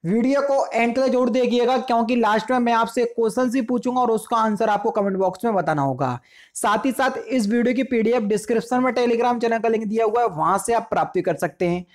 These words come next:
तो चलिए दोस्तों, स्टार्ट करते हैं और देख लेते हैं पहला क्वेश्चन।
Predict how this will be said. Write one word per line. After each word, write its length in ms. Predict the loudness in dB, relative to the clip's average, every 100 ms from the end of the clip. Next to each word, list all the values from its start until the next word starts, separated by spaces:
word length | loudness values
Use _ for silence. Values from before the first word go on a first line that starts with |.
| -20 -6
तो 80 | -4
चलिए 380 | 0 0 2
दोस्तों, 420 | 2 0 0 -2 -2
स्टार्ट 360 | 0 0 2
करते 260 | 0 -2 0
हैं 80 | 0
और 80 |
देख 200 | 0 0
लेते 220 | 0 0 0
हैं 100 | 0
पहला 280 | 0 0
क्वेश्चन। 400 | 0 -2 -6 -8